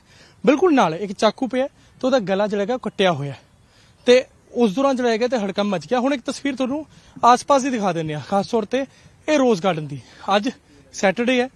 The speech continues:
ਸੈਟਰਡੇ ਦੇ ਹਿਸਾਬ ਨਾਲ ਤੁਸੀਂ ਦੇਖ ਲਓ ਕਿ ਆਸ-ਪਾਸ ਰਸ਼ ਹੁੰਦਾ ਹੈ, ਟੂਰਿਸਟ ਪਹੁੰਚਦੇ ਨੇ ਇੱਥੇ,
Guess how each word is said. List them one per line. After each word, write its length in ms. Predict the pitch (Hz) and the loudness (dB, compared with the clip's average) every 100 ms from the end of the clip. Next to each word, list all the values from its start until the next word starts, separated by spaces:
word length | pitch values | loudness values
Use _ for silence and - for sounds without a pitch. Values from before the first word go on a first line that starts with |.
| _ _ _ - | _ _ _ -12
ਸੈਟਰਡੇ 420 | - - 254 269 | -10 -2 0 2
ਦੇ 100 | 262 | 2
ਹਿਸਾਬ 240 | 254 214 | 4 2
ਨਾਲ 100 | 214 | 2
ਤੁਸੀਂ 180 | 220 233 | -2 0
ਦੇਖ 220 | 202 180 | 0 0
ਲਓ 100 | 247 | -4
ਕਿ 120 | 247 | -2
ਆਸ-ਪਾਸ 500 | 233 180 - 226 233 - _ _ _ - 190 | -2 -2 -2 -4 -4 -14 _ _ _ -4 2
ਰਸ਼ 260 | 208 - | 2 4
ਹੁੰਦਾ 200 | 262 247 | 2 4
ਹੈ, 80 | 247 - - _ - _ - | 2 -4 -20 _ -20 _ 0
ਟੂਰਿਸਟ 340 | 233 247 - | 2 2 -2
ਪਹੁੰਚਦੇ 340 | - 269 247 262 | 0 0 2 -2
ਨੇ 80 | |
ਇੱਥੇ, 280 | 240 - 262 | -2 -6 -10